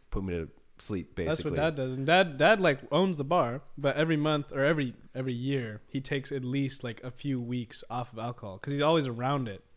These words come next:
Speaker 2: So it's hard not to while he's at the bar, while he's working, to have a drink, or at home when he's, you know, sleeping or something, like, right before bed. But
Speaker 1: Yeah.
Speaker 2: he always takes, like, a couple weeks off just to, like,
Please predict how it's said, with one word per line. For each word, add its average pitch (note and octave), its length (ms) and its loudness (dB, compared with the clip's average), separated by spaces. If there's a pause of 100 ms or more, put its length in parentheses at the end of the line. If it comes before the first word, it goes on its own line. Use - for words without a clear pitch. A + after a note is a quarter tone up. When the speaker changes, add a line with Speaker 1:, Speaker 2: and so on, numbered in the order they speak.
Speaker 2:
So D3 100 0
it's C#3 100 -2
hard D3 220 4
not C3+ 260 -2
to C#3 120 -2
while B2+ 140 -2
he's B2+ 120 -4
at B2 140 -6
the B2 60 -8
bar, A#2+ 360 -4
while A#2+ 160 -4
he's A2+ 140 -8
working, A#2 240 -8
to G#2+ 60 -8
have A#2+ 180 -4
a A2 40 -6
drink, A2+ 340 -8
or A2+ 40 -4
at A2 160 -2
home A#2 200 -8
when A#2 100 -6
he's, G#2+ 200 -10
you A2+ 80 -10
know, G#2 180 -12 (460)
sleeping B2 500 -2
or A#2+ 80 -4
something, A#2+ 300 -6
like, A2+ 140 -6
right A#2 140 -4
before A2+ 240 -8
bed. A2+ 320 -6
But A2+ 180 -2
Speaker 1:
Yeah. G#2 120 -2
Speaker 2:
he B2+ 60 -2
always B2+ 260 0
takes, C3 260 -4
like, A#2+ 100 -2
a A#2 60 -4
couple B2 300 -4
weeks A#2+ 220 -4
off A2+ 240 -4
just A#2+ 200 -10
to, A#2+ 60 -8
like, A2+ 240 -8